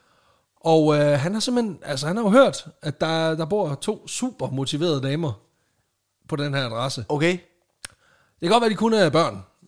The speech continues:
Speaker 2: Ja, ja.
Speaker 1: Men, øh, Frans, han er også lidt ude efter ravl og krat.
Speaker 2: Okay.
Speaker 1: For det, det er hård kamp i øjeblikket. Øh, altså, vi har også nogle form for lasagnette, øh,
Speaker 2: Ja,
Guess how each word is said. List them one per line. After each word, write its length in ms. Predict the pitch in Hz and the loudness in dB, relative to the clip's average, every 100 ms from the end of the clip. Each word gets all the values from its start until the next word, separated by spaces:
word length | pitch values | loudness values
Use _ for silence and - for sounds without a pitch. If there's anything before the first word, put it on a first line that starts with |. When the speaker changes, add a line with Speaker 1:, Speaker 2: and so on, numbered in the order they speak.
| _ | _
Speaker 2:
Ja, 260 | 147 196 175 | -4 -4 -4
ja. 60 | 185 | -6
Speaker 1:
Men, 260 | 143 147 143 | -4 -2 0
øh, 140 | 139 | -2
Frans, 240 | 190 185 175 | 0 0 2
han 180 | 190 | 2
er 60 | 196 | 4
også 360 | 180 185 - - _ _ _ _ _ - | 4 2 -2 -6 _ _ _ _ _ 0
lidt 180 | 185 | 2
ude 180 | 170 151 | 2 0
efter 140 | 131 135 | -4 -4
ravl 180 | 143 104 | -4 -4
og 60 | |
krat. 300 | 98 98 - - _ - | -8 -12 -14 -20 _ -4
Speaker 2:
Okay. 320 | 156 143 117 - | 0 0 -4 -6
Speaker 1:
For 80 | |
det, 120 | 139 143 165 185 | -8 -6 -8 -2
det 60 | |
er 40 | 175 | 6
hård 180 | 202 - | 6 6
kamp 300 | 170 160 143 | 4 2 -2
i 60 | 139 | 0
øjeblikket. 580 | 135 135 131 123 117 120 | 2 2 0 -2 -6 -10
Øh, 280 | 131 127 135 | -10 -10 -8
altså, 220 | 135 139 | -8 -6
vi 140 | 127 156 | -2 2
har 160 | 165 | 4
også 260 | 156 160 160 | 4 2 0
nogle 140 | 143 | 0
form 180 | 180 151 | 0 0
for 240 | 135 123 - - _ _ _ | 0 -4 -6 -20 _ _ _
lasagnette, 640 | - 147 170 147 170 156 104 - | -2 -2 2 4 4 4 -2 -6
øh, 640 | 147 143 139 135 135 135 117 _ | -2 2 2 2 2 0 -4 _
Speaker 2:
Ja, 120 | 151 | -6